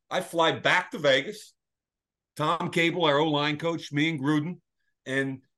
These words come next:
Cable's gonna put him through a workout. Incognito's in his thirties, a former Pro Bowl lineman, as you know. And Cable has this little square set up where you're, it's like a defensive back drill. You're backpedaling, you're hopping, you're,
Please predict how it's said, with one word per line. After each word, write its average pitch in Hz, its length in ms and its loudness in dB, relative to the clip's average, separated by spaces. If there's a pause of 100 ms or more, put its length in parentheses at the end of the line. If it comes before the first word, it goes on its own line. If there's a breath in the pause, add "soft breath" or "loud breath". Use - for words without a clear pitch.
(180)
Cable's 180 400 2
gonna 151 160 -2
put 175 220 0
him 147 80 -2
through 165 180 -2
a 147 80 0
workout. 143 520 0 (420)
Incognito's 165 800 2
in 160 80 0
his 160 200 -4
thirties, 156 500 -4
a - 40 -6
former 151 360 0
Pro 147 320 4
Bowl 151 280 2
lineman, 151 380 2
as 147 160 -2
you 156 140 -6
know. 147 380 -2 (520)
And 131 380 -4 (360)
Cable 175 360 2
has 151 320 2
this 156 200 -4
little 160 160 -2
square 156 520 4
set 127 280 4
up 117 220 4 (260)
where 131 160 0
you're, 143 320 0
it's 131 380 -6
like 170 160 0
a 117 100 0
defensive 147 520 -2
back 147 280 2
drill. 107 220 -2
You're 95 180 -4
backpedaling, 135 720 2
you're 131 160 0
hopping, 135 640 0
you're, 120 240 -6